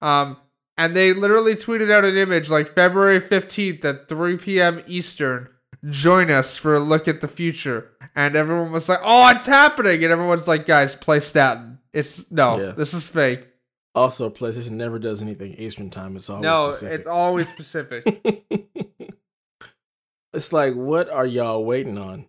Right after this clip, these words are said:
Speaker 2: Like, the world is like, "We need this thing. We need to know. Can y'all give us something?"
Speaker 1: Also, just for reference, all these articles that keep coming out saying that Sony's waiting to see what the price for the Xbox Series X is before they reveal the price.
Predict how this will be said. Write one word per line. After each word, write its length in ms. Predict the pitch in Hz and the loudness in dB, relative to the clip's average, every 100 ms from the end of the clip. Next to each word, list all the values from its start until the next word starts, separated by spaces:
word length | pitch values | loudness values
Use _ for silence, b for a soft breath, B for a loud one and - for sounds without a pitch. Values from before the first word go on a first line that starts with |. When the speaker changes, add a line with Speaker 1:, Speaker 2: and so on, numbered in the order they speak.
| - | -16
Speaker 2:
Like, 240 | 98 101 | -16 -10
the 100 | 110 | -8
world 680 | 107 107 110 123 127 127 117 | -8 -6 -4 -2 0 -2 -4
is 180 | 110 107 | -12 -12
like, 360 | 104 101 98 - | -12 -12 -14 -14
"We 160 | 110 | -14
need 300 | 107 107 104 | -12 -12 -14
this 160 | 104 98 | -14 -14
thing. 420 | - 98 95 95 _ _ _ | -14 -14 -14 -16 _ _ _
We 120 | 104 | -14
need 180 | 101 101 | -12 -12
to 60 | 98 | -14
know. 380 | 101 101 98 92 _ _ - 104 _ _ - | -14 -12 -14 -16 _ _ -20 -20 _ _ -16
Can 120 | 104 | -12
y'all 160 | 98 | -12
give 220 | 95 98 95 | -12 -14 -12
us 100 | 92 | -12
something?" 400 | 87 87 87 - | -12 -14 -16 -6
Speaker 1:
Also, 360 | 180 196 196 165 | -4 -2 -2 -2
just 240 | 185 208 | -2 -4
for 80 | 214 | -4
reference, 440 | 165 151 196 175 | -4 -2 -4 -2
all 100 | 170 | 0
these 180 | 175 165 | 0 0
articles 380 | 139 139 160 151 | -2 -2 -4 -6
that 140 | 139 | -8
keep 200 | - 156 | -12 -12
coming 280 | 170 151 135 | -6 -4 -4
out 200 | 131 139 | -6 -6
saying 300 | - 143 139 | -6 -6 -6
that 120 | 135 | -10
Sony's 500 | 110 - 147 147 131 | -12 -8 -6 -6 -8
waiting 320 | 127 135 139 | -6 -6 -6
to 80 | 135 | -10
see 180 | 135 143 | -8 -8
what 140 | 135 | -8
the 60 | 127 | -10
price 460 | - 131 131 131 - | -8 -4 -4 -6 -12
for 220 | - 135 | -12 -10
the 340 | 120 123 113 - | -6 -6 -6 -8
Xbox 460 | 127 - 147 131 | -10 -8 -4 -4
Series 360 | - 151 139 123 | -6 -6 -4 -6
X 320 | 120 131 - | -8 -8 -4
is 320 | 156 156 147 | -2 -2 -6
before 360 | 147 135 147 135 | -12 -10 -6 -6
they 100 | 131 | -6
reveal 400 | 127 120 135 131 | -8 -8 -8 -6
the 100 | 123 | -8
price. 520 | - 131 143 156 - | -8 -6 -4 -6 -12